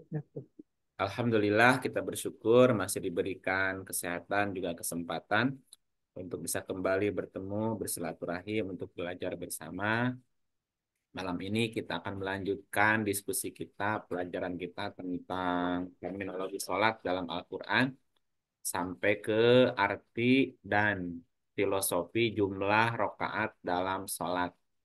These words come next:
Speaker 2: Sebagaimana yang pernah diterangkan pada pertemuan sebelumnya, bahwa sholat itu versusnya mengerjakan hawa nafsu.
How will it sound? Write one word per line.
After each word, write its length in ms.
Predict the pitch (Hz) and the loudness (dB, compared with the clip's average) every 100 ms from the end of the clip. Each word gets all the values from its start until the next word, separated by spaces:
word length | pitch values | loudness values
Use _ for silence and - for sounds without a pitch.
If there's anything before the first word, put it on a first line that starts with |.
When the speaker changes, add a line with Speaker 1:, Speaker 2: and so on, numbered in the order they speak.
| _ _ _ _ _ _ _ _ _ _ _ _ _ | _ _ _ _ _ _ _ _ _ _ _ _ _
Speaker 2:
Sebagaimana 640 | - 104 107 117 117 127 131 | -2 2 6 6 8 8 10
yang 320 | 120 104 101 | 8 4 0
pernah 400 | - 101 127 127 | 0 4 4 4
diterangkan 1120 | 107 101 98 101 87 90 90 101 110 117 113 | 2 2 0 0 -2 -2 0 4 4 4 0
pada 640 | 87 87 92 92 90 87 80 | -2 0 0 0 0 0 -4
pertemuan 480 | 95 - 92 95 98 | -8 -8 -6 -4 -2
sebelumnya, 880 | - 95 95 90 92 110 127 135 131 _ _ _ _ _ _ _ _ _ | -2 0 -2 -2 2 6 6 6 0 _ _ _ _ _ _ _ _ _
bahwa 340 | 104 98 101 95 | -4 -2 0 0
sholat 460 | - 92 95 95 | -2 0 0 0
itu 400 | 101 90 120 123 | -4 -2 2 2
versusnya 1000 | 123 110 107 - 104 95 - 107 120 127 131 | 4 2 2 0 2 2 2 4 6 8 6
mengerjakan 800 | 104 104 101 98 90 - 113 110 | 2 0 0 2 2 2 0 0
hawa 240 | 95 92 | 0 0
nafsu. 560 | 92 95 - - 104 | -2 -4 -4 -2 -2